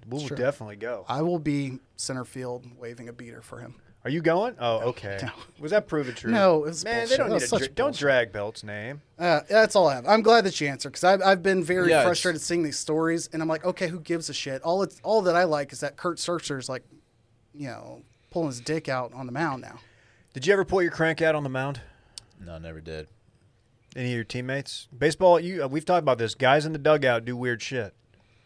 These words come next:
Speaker 3: Uh, yeah, but the, the naked stuff doesn't happen until you get to
Speaker 2: Max
Speaker 3: the locker room.
Speaker 1: It's
Speaker 2: Scherzer.
Speaker 1: behind
Speaker 3: Yeah.
Speaker 1: closed doors.
Speaker 3: Yeah,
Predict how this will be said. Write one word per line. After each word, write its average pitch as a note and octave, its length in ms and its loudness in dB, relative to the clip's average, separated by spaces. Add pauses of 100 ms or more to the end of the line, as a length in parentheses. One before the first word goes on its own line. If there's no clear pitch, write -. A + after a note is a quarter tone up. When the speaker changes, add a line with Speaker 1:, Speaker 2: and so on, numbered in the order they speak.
(1000)
Speaker 3:
Uh, C#3 460 0 (400)
yeah, D3+ 300 6
but B2 260 0
the, A#2 280 4
the A#2 100 -2
naked A2 340 -2
stuff G2+ 240 -6
doesn't F2+ 220 -8
happen F2 520 -10
until F2 280 -12
you F2 80 -10
get E2 140 -12
to C3+ 40 -6
Speaker 2:
Max D3 160 0
Speaker 3:
the E2 60 -6
locker D2+ 300 -8
room. - 100 -8
Speaker 1:
It's C3 100 -6
Speaker 2:
Scherzer. - 20 2
Speaker 1:
behind C#3 380 6
Speaker 3:
Yeah. - 40 -12
Speaker 1:
closed A#2 280 0
doors. A2+ 520 0 (640)
Speaker 3:
Yeah, C#2 280 -18